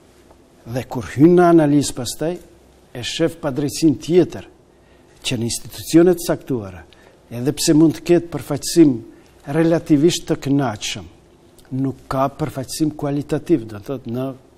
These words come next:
poste, në vende udhëheqësit të cilat emërohen nga barësit e funksioneve të caktuara që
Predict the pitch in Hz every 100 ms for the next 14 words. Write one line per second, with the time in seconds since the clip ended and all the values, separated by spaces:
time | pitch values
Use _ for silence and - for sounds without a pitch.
0 | _ - 113 110 _ 135 120 - - 131
1 | 107 123 120 131 - _ _ _ - 143
2 | 104 113 - 151 143 131 - 135 - -
3 | 156 147 117 113 113 147 - - - 123
4 | 131 117 110 123 113 135 127 - 123 -
5 | 139 131 117 139 - 160 160 156 160 156
6 | - - _ -